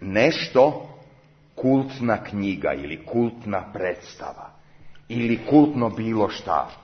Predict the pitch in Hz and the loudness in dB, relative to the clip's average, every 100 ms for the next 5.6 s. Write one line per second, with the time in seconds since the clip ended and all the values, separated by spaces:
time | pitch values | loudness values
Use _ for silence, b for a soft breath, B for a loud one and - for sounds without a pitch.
0 | - - _ _ 113 120 117 117 110 117 | -20 -20 _ _ -2 -2 2 2 2 4
1 | 123 117 95 80 110 113 90 73 65 - | 6 6 4 0 2 2 -2 -6 -8 -18
2 | - - - 95 107 110 101 80 64 - | -20 -14 -8 4 8 8 6 2 -6 -12
3 | - - - 104 113 117 120 80 - - | -20 -6 4 8 8 8 4 -6 -10 -20
4 | - - 107 165 220 180 123 117 104 - | -20 -2 4 6 8 8 8 6 2 4
5 | 101 95 98 82 67 | 4 4 0 -2 -2